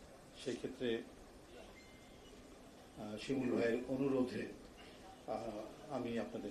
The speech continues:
সামনে কয়েকটি কথা বলছি। আপনারা জানেন যে আঠারোশো ছিয়াশি সাল ঊনবিংশ শতাব্দীর শেষ লগ্নে মার্কিন যুক্তরাষ্ট্রের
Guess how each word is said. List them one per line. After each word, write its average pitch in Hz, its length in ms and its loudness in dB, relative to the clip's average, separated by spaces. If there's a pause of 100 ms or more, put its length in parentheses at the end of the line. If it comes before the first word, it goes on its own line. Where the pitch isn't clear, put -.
সামনে 110 280 -2
কয়েকটি 113 380 4
কথা - 280 0
বলছি। - 300 -10 (1040)
আপনারা 160 220 8
জানেন 156 360 12
যে 185 180 8
আঠারোশো - 520 8
ছিয়াশি - 400 8
সাল 143 280 8
ঊনবিংশ 147 540 4
শতাব্দীর 135 640 4 (340)
শেষ 147 280 6 (120)
লগ্নে 127 440 8 (2500)
মার্কিন 139 380 8
যুক্তরাষ্ট্রের 147 840 8